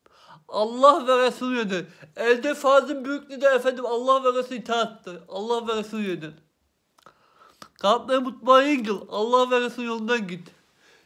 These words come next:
Şeytan, şeytan yolundan gidersen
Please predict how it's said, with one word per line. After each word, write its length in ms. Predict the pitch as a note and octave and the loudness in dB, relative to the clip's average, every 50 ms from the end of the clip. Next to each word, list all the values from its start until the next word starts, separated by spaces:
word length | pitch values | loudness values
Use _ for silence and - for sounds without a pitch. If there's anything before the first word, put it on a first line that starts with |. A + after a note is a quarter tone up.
| _ | _
Şeytan, 720 | _ - - A#3 A#3 B3 C4 B3+ C4 C#4 C4 A#3+ G#3 - - - _ _ _ _ _ | _ -6 0 2 2 2 2 0 2 2 2 2 0 -4 -10 -20 _ _ _ _ _
şeytan 540 | - - C4 C4 C#4 D4 C#4+ - D#4+ E4+ E4+ | -4 4 6 8 8 8 6 4 0 2 2
yolundan 460 | E4 D#4+ E4 D#4+ D#4+ D#4+ D#4+ D4+ C#4 | 2 2 2 4 2 2 2 2 -2
gidersen 800 | D4 C4+ D#4+ D#4+ E4 E4+ E4+ - D#4+ D4+ D4+ D#4 D4+ C4+ - | -2 0 2 2 2 2 2 4 6 6 6 6 2 -4 -14